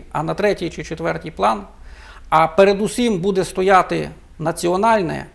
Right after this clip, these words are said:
українське, наше рідне, тільки тоді ми можемо щось здобути. Інакше ми будемо приречені просто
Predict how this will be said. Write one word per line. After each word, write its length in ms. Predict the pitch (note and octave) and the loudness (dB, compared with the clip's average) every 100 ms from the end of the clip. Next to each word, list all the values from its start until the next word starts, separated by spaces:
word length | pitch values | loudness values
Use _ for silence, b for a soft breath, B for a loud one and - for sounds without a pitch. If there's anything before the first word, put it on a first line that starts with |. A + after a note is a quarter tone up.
| - | -12
українське, 840 | - - F3+ G#3+ A3 - - C#3 - - - | -10 -2 0 2 0 -2 -6 -8 -10 -20 -8
наше 320 | E3+ E3+ F3 | -4 -4 -4
рідне, 440 | F#3 A#3 D#3+ C#3+ - - b b b b b - | -4 -4 -4 -6 -10 -18 b b b b b -8
тільки 280 | - A3 A#3+ | -2 -2 -2
тоді 340 | - G3+ G#3 A#3 | -2 -2 -2 -2
ми 100 | G3 | 0
можемо 460 | G#3 F#3 G3 F#3 | 0 0 0 -4
щось 220 | - G3+ | -4 -4
здобути. 540 | D#3 E3 D#3+ D3+ - - - - - b b - | -4 -6 -4 -6 -8 -12 -14 -20 -20 b b -6
Інакше 500 | E3 A3+ B3 - A3+ | 0 4 4 2 -2
ми 180 | G#3+ A3+ - | 0 -6 -8
будемо 340 | F3 G#3+ G#3+ | -8 -2 -2
приречені 640 | G3+ F#3+ G#3 G#3+ G#3+ F#3+ F3+ | -2 0 2 2 0 -4 -4
просто 460 | F#3+ G3 - F#3+ | -2 -2 -2 -6